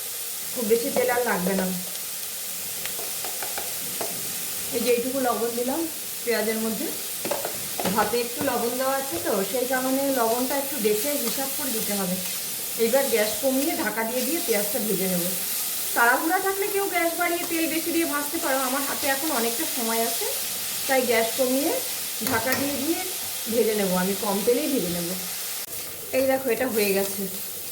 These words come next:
এবার পেঁয়াজটাকে নামিয়ে দেব। এই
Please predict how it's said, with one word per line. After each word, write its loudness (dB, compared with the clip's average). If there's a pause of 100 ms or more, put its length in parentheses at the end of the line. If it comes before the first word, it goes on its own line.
(960)
এবার 4
পেঁয়াজটাকে 2 (100)
নামিয়ে 2
দেব। 2 (2500)
এই 0